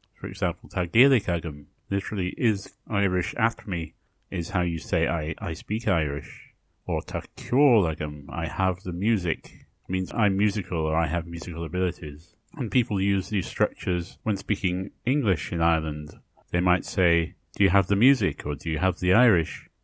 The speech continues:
So when people speak Irish English, they're actually using many words and structures from Irish.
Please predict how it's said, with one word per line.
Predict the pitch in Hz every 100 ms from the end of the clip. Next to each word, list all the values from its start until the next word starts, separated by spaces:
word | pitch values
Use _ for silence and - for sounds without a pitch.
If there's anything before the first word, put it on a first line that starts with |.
| _
So | - 104
when | 117 117
people | 123 110
speak | - - 104 -
Irish | 98 95 -
English, | 120 127 98 101 - _ _ _
they're | - 101
actually | - - 95
using | 95 92 90
many | 92 95 90 87
words | 87 92 90 87 82
and | 82
structures | - 104 - 92 82
from | - 104 82
Irish. | 87 87 80 - -